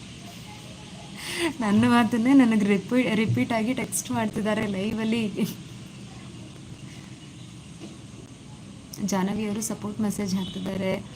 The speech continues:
ರೂಪಾ ಅವ್ರು ಹೇಳ್ತಿದ್ದಾರೆ, "ಓಕೆ ವನಿತಾ ಅಮ್ಮ ಅವರೇ, ಈಗ ನಿಮ್ಮ ಮನೆ ಕಿಚನ್ ಪ್ಲ್ಯಾಟ್ಫಾರ್ಮ್ ಕ್ಲೀನ್ ಮಾಡಿ ಪಾತ್ರೆ ಜೋಡಿಸ್ತೀನಿ." ಓಕೆ, ಓಕೆ.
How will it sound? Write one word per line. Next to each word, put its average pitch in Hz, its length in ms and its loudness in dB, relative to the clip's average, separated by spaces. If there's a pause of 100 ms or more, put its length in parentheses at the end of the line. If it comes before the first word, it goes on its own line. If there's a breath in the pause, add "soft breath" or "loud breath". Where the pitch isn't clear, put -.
(320 loud breath)
ರೂಪಾ 220 240 2
ಅವ್ರು 220 140 6
ಹೇಳ್ತಿದ್ದಾರೆ, 202 520 0
"ಓಕೆ 202 260 -2
ವನಿತಾ 208 360 0
ಅಮ್ಮ 202 180 2
ಅವರೇ, 214 240 0
ಈಗ 202 200 -2
ನಿಮ್ಮ 208 240 4
ಮನೆ 202 340 2
ಕಿಚನ್ 220 500 0
ಪ್ಲ್ಯಾಟ್ಫಾರ್ಮ್ 214 580 0
ಕ್ಲೀನ್ 214 320 2
ಮಾಡಿ 196 400 0
ಪಾತ್ರೆ 190 480 -2
ಜೋಡಿಸ್ತೀನಿ." 190 680 0
ಓಕೆ, 196 300 -2
ಓಕೆ. 180 280 -2